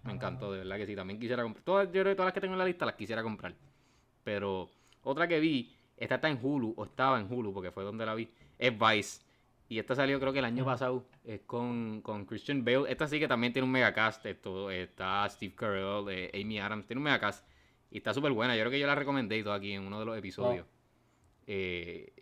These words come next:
Speaker 1: es de, del vicepresidente, él es un vicepresidente, esto, Dick Cheney se llama él. Él era vicepresidente pa-, creo que era, eh,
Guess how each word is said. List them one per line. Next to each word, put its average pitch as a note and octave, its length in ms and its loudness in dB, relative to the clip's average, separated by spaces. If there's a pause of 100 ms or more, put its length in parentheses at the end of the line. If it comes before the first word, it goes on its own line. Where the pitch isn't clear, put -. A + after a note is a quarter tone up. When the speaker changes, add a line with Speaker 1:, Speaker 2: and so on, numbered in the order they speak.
(140)
Speaker 1:
es G2 260 -4
de, A#2 400 4
del A2 100 0
vicepresidente, G#2+ 720 0
él G#2+ 60 0
es G#2+ 40 0
un A#2 100 0
vicepresidente, A#2 800 -2
esto, F#2+ 380 -6
Dick A#2 240 -2
Cheney F#2+ 360 -2
se F#2 140 -10
llama G2 240 -2
él. G2 180 -10
Él G2 160 -6
era A2 140 -4
vicepresidente A2 580 -6
pa-, F#2+ 240 -2
creo G2 120 -8
que G#2+ 80 -6
era, G#2+ 300 -4
eh, F2+ 340 -8